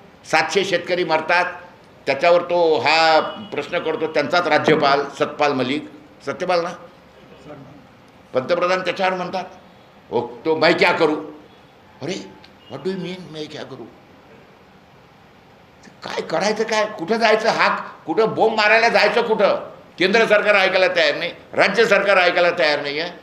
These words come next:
Where to go? येणाऱ्या दिवसांमध्ये आम्ही आता सत्तावीस तारखेपासून उपोषणाला बसणार. पाच हजार म्हातारे आणि म्हाताऱ्या, पाच हजार म्हातारे, म्हाताऱ्या, तरुण जे कोणी असतील, पाच हजार लोक उपोषणाला बसणार,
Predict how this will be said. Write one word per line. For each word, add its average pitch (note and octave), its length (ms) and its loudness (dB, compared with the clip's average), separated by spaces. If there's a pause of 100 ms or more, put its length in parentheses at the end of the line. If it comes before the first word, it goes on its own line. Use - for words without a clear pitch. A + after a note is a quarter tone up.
(160)
Where G3+ 320 4
to A#3 140 -2
go? G3+ 440 4
येणाऱ्या G3+ 360 4
दिवसांमध्ये G3 600 2
आम्ही F#3 240 4
आता F3+ 240 2
सत्तावीस F3 440 0
तारखेपासून E3 520 -2
उपोषणाला D#3+ 480 2
बसणार. C#3+ 300 0 (1120)
पाच F#3+ 280 4
हजार F#3 340 4 (180)
म्हातारे G3 460 2
आणि F#3+ 200 2
म्हाताऱ्या, E3+ 440 2 (1600)
पाच F3+ 260 4
हजार F3 280 4
म्हातारे, F3 420 4
म्हाताऱ्या, E3+ 560 4 (580)
तरुण E3+ 320 6
जे F3 120 2
कोणी F#3+ 240 2
असतील, E3 400 0 (260)
पाच F3 240 4
हजार F3 280 4
लोक D#3 280 -2
उपोषणाला D#3 920 4
बसणार, C3+ 840 2